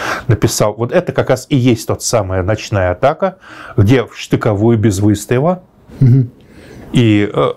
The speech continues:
Speaker 1: она действительно удалась. Но при этом удалась она не на тот пункт, который надо было атаковать. Он шёл на Одессу, а вышел к Херсону.
Speaker 2: Но это привело по-, потом к каким-нибудь роковым ошибкам, когда люди
Speaker 1: Э,
Speaker 2: идут?
Speaker 1: нет, это не привело ни к каким роковым ошибкам.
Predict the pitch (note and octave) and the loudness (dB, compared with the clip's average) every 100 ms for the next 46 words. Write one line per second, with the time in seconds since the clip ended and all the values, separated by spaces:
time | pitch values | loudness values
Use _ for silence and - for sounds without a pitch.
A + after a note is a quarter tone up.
0 | - C3 A#2 G#2 A2 A#2+ B2+ D3 A#2+ C#3 | -2 -2 -2 -6 -6 -4 0 2 2 2
1 | A#2+ A#2 - - - - - - B2 D3 | 0 -6 -8 -16 -16 -18 -2 2 4 4
2 | A#2 - A#2 F#3 G3 G3 F3+ - - - | 0 0 2 2 2 -2 -4 -16 -20 -2
3 | C3 B2+ C#3+ D#3+ A#2 A2 G#2+ A2+ G#2 A2 | 0 2 2 -2 -4 -4 0 0 0 -2
4 | - E3+ E3+ - - F#2+ G#2+ F#2+ G2+ G2 | -2 -2 -2 -4 -2 0 0 0 0 -2
5 | - - F2 - - - - - - - | -4 -4 -4 -6 -16 -20 -20 -20 -20 -18
6 | - - - - A#2 - A#2+ G#2+ G#2 E3 | -10 -6 -4 -2 -2 0 0 0 0 -2
7 | - G2 G#2 G#2+ - F#2+ - F#2+ F2 - | -2 -2 -2 -6 -4 -4 -2 -4 -6 -12
8 | - - - - G3+ C3+ B2+ - - B2+ | -18 -20 -20 -2 2 2 0 -4 0 2
9 | B2+ D3 F3+ E3 B2+ B2 B2 A#2+ A#2+ A2+ | 2 2 0 0 0 0 0 -2 -2 0
10 | B2 A#2 A2+ A#2 B2+ B2 B2 A#2+ E3 D#3+ | 2 2 2 0 0 2 2 0 -2 -2
11 | B2 A2 A2+ A#2 A#2+ D3+ D#3+ F3+ - F3+ | -4 -2 2 2 4 4 2 2 4 4
12 | C#3 - E3 E3 E3 E3+ - E3 E3 A#2+ | 2 0 -2 0 0 0 2 2 2 0
13 | A2 A2+ A#2 - A2 G#2+ A#2 A2+ A2 B2+ | -4 -4 -4 0 0 0 0 0 0 -2
14 | - B3 - F3 C#3+ | 0 -4 0 -2 -2